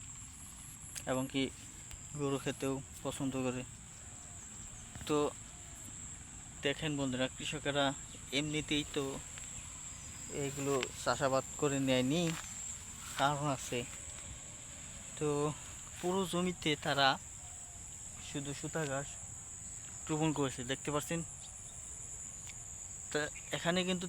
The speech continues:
তারা চাইলেও সবজি গাছ, আহ, রোপণ করে নিতে পারতো, চাষাবাদ করে নিতে পারতো, কিন্তু তারা গরু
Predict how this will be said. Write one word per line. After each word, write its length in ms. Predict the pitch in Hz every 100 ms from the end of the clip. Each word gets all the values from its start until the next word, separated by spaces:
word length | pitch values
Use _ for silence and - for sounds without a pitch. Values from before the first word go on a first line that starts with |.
| 165
তারা 160 | 147 151
চাইলেও 340 | 156 143 156 170 -
সবজি 280 | 165 143 147
গাছ, 240 | 151 147
আহ, 1800 | - - - - - - - - - - - - - - 147 139 139 135 - - -
রোপণ 200 | 156 151 151
করে 120 | 156
নিতে 200 | 147 151
পারতো, 320 | 139 123 - 123 135
চাষাবাদ 320 | - 131 139 135
করে 100 | 143
নিতে 160 | 135 135 127 135 - - - - -
পারতো, 300 | 139 135 - 156 214 - - - - - - - - - -
কিন্তু 240 | 160 151 147
তারা 260 | 139 139 185 - - - - - - -
গরু 300 | 151 160 165